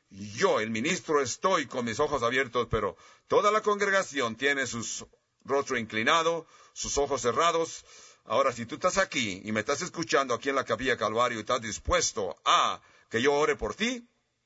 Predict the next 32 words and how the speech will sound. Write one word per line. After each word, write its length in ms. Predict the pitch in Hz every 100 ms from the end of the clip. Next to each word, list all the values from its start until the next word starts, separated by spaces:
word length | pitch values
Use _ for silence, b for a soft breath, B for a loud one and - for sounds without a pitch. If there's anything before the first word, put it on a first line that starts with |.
| _ _ _ _ -
levanta 640 | 110 110 135 156 147 151
tu 140 | 151 139
mano 480 | 139 143 175 165 147
como 240 | 139 123 113
señal 280 | 113 135
de 80 | 135
aceptación. 800 | 113 110 - 98 143 123 90 78 B B
También 400 | - 113 120 156
te 120 | 156 143
digo, 220 | 147 120
si 120 | 110
levantas 340 | 110 143 131
tu 120 | 120 120
mano, 420 | 147 151 147 135 B B B B _ -
eh, 320 | 110 117 120
señal 420 | 113 127 131 175
de 120 | 156 131
que 140 | 117
tú 140 | 156
deseas 340 | 143 123 147 131
aceptar 420 | 117 110 113 139
al 80 | 131
Señor 280 | 117 131 139
Jesucristo, 540 | 135 117 135 147 135
entregarle 540 | 117 113 117 143 123
tu 280 | 107 180 190
vida 420 | 117 196 165 127 110
hoy 240 | 185 220
mismo. 720 | 185 233 240 113 110 98 90 - B B B B
Levante 460 | - 110 123 165 202
su 140 | 170
mano. 460 | 180 143 117 110 110